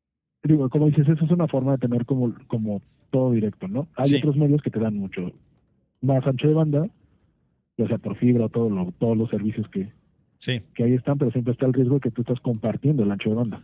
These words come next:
Speaker 2: Así es. Ahora, por ejemplo, mira, me llamó la atención que ayer hablaba, eh, hablaba con, la semana pasada hablaba con unas personas en Univision y, eh, me decían que muchas compañías de tecnología se están moviendo a Austin, Texas.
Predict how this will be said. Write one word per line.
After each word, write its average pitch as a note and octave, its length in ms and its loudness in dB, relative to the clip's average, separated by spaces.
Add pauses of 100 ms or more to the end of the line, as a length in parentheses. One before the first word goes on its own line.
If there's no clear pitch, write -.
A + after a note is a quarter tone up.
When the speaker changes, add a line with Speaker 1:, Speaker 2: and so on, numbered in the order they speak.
(100)
Speaker 2:
Así A#2+ 240 -2
es. C3+ 160 -2 (280)
Ahora, C#3+ 220 0
por C#3+ 80 -2
ejemplo, D#3 220 0
mira, C#3+ 140 2
me C3 80 4
llamó B2+ 180 2
la F3 80 4
atención C#3+ 440 2 (300)
que C#3+ 400 2
ayer C3+ 220 2
hablaba, E3 420 2
eh, C3+ 80 -2
hablaba D3 360 -2
con, C3 240 -4
la B2 100 -2
semana F#3+ 280 0
pasada E3 300 -2
hablaba D3 260 -2
con C3+ 120 -2
unas C#3 340 0
personas C3 320 -2
en B2 80 0
Univision A#2 480 0 (680)
y, G3+ 340 4 (200)
eh, C3+ 500 6
me C3+ 140 2
decían F#3+ 400 4
que C#3 100 -2
muchas F3+ 320 2
compañías E3 760 2
de C3 100 -2
tecnología C3 560 0
se - 60 0
están E3 200 0
moviendo D3+ 420 4
a B2+ 40 2
Austin, C#3 440 2
Texas. - 600 -2